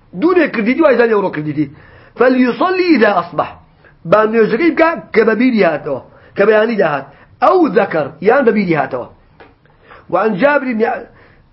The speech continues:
إيه، طبعا أبو سعيد الخدري هزار وصد وحفتة حديث روايات كذا.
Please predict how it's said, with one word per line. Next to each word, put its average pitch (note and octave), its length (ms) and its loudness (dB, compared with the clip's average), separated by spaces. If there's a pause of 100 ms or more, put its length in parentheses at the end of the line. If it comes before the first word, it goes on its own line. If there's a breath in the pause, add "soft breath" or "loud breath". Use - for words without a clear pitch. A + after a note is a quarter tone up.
(1000)
إيه، D3 240 -4
طبعا F#3+ 160 -2
أبو F#3+ 100 -4
سعيد G#3 200 -2
الخدري F#3+ 220 0
هزار F#3 160 0
وصد E3+ 160 -10
وحفتة D3+ 220 -4
حديث D3 220 -10
روايات C#3 280 -4
كذا. B2+ 260 -10